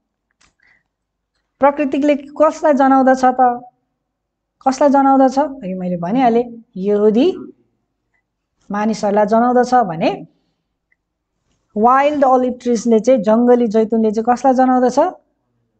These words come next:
अन्य जातिहरूलाई। अब हेर्नुहोस् है, यहाँ बुझ्नुपर्ने कुरा, जुन यहुदीहरू थिए नि, होइन,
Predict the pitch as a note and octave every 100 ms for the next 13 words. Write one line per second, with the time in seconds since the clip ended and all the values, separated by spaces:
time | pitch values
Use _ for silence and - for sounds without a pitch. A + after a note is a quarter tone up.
0 | _ _ _ F#3 F3 E3 E3+ D#3+ D#3+ D3+
1 | C#3+ D3 D#3 D3+ - - _ - G3+ F3
2 | D#3 D#3 C#4 A3+ F#3 G3 F#3+ F3 A#3 A#3
3 | A3+ G3 F3 F3 E3 A#3+ C#4+ _ _ _
4 | _ _ _ _ _ _ _ _ G#3 G#3
5 | E4+ B3+ C#4 C4+ - _ _ _ G3 C4
6 | D#4 E4 E4 G#3 G3+ C#4 D4 G3 F#3+ F#4